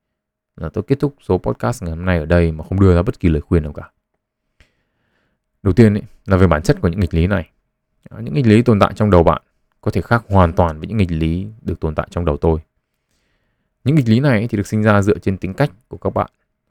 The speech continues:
hoàn cảnh sống và muôn vàn những yếu tố khác. Tôi không thể nào tôi nói được rằng tôi biết những nghịch lý đó trong đầu các bạn nó như nào. Tôi cũng chỉ biết những nghịch lý của bản thân của tôi mà thôi. Thứ hai nữa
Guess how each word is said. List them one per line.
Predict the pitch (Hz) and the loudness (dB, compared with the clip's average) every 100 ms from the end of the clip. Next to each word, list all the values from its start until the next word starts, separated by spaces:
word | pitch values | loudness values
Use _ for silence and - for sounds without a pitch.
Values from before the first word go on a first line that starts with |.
| - | 0
hoàn | 92 87 82 | 2 0 -6
cảnh | - 87 78 | -6 -6 -6
sống | - 82 101 123 | -2 0 0 -4
và | 92 | -4
muôn | 82 101 98 | 2 2 4
vàn | 87 76 73 | 2 0 -2
những | 87 101 | -12 -12
yếu | 101 | -8
tố | 95 95 | -2 -2
khác. | - 131 _ _ _ _ | -2 -10 _ _ _ _
Tôi | 123 139 | 2 4
không | 131 160 | 4 0
thể | 107 | 2
nào | 85 82 | 2 0
tôi | 92 | 0
nói | 98 113 | 2 2
được | 123 | 0
rằng | 92 82 | -6 0
tôi | 104 | 2
biết | 151 180 | 2 0
những | 135 | -2
nghịch | 147 98 | -2 0
lý | 90 | 0
đó | 95 92 123 123 | -2 -4 -6 -10
trong | 104 | -4
đầu | 87 78 | -2 0
các | |
bạn | 101 - | -2 -2
nó | 85 | -6
như | 90 | -10
nào. | 90 - _ _ _ _ _ | -12 -16 _ _ _ _ _
Tôi | - 98 | 0 0
cũng | - | 0
chỉ | 87 | 0
biết | 107 98 | 0 0
những | 87 | -6
nghịch | 85 | -2
lý | 87 98 | 0 0
của | |
bản | - 76 | -2 -4
thân | 87 | -4
của | 78 | -4
tôi | 87 85 | -2 -2
mà | 76 | -2
thôi. | 78 80 _ _ _ _ _ _ _ _ _ _ _ _ _ - | -10 -12 _ _ _ _ _ _ _ _ _ _ _ _ _ -4
Thứ | 87 | 0
hai | 98 95 | 2 2
nữa | 95 - | 2 -2